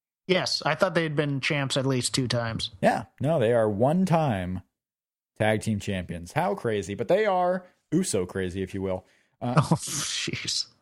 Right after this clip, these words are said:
Speaker 2: they are our tag team of the year in W W E,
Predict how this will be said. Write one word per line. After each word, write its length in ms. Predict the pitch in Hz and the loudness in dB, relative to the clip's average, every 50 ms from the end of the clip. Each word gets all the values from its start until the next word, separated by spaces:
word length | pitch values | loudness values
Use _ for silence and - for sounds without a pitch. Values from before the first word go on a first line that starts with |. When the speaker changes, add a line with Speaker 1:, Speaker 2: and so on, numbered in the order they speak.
| _ - | _ 2
Speaker 2:
they 140 | 151 175 | 4 4
are 180 | 190 190 185 175 | 4 4 4 2
our 120 | 165 160 | 2 0
tag 420 | 156 - - 143 135 139 147 139 135 | 0 0 0 2 2 2 2 0 -2
team 260 | - 151 143 139 139 | -2 0 0 2 0
of 80 | 135 113 | 0 0
the 60 | 123 | 0
year 240 | 113 117 117 113 113 | 0 2 2 2 2
in 80 | 110 107 | 2 2
W 180 | 120 117 117 113 | 2 2 2 2
W 280 | 95 110 101 110 104 104 | 0 0 0 0 0 0
E, 160 | 104 104 | 0 0